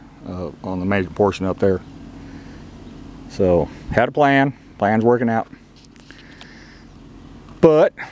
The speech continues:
let me lock up my ten-foot trailer and load my ramps back up and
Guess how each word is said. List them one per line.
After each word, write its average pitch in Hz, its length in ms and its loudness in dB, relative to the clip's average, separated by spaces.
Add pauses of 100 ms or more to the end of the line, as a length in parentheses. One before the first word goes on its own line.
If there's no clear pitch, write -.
(160)
let - 80 -14
me 127 140 -2
lock 123 300 2
up 123 120 -2
my 104 300 -2 (160)
ten-foot 127 440 0
trailer 131 440 2
and - 140 -10 (1300)
load 117 200 2
my 107 80 -4
ramps 127 260 -2
back 120 320 0
up 139 260 2
and 82 200 -6